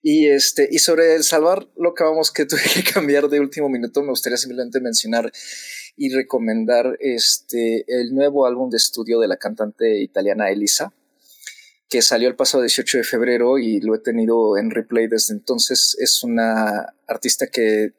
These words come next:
ya tiene mucho tiempo que yo sigo, fácil unos quince años, y que me parece una de las figuras del pop,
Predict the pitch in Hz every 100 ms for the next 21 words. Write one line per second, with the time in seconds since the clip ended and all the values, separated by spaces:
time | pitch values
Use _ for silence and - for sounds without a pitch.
0 | _ _ _ - 120 135 120 117 - 113
1 | - 107 - 117 139 113 - 110 110 -
2 | 110 - 104 113 - - - - - -
3 | - - - 127 110 - 120 113 117 123
4 | 135 131 147 139 127 113 - 113 123 127
5 | 120 107 123 113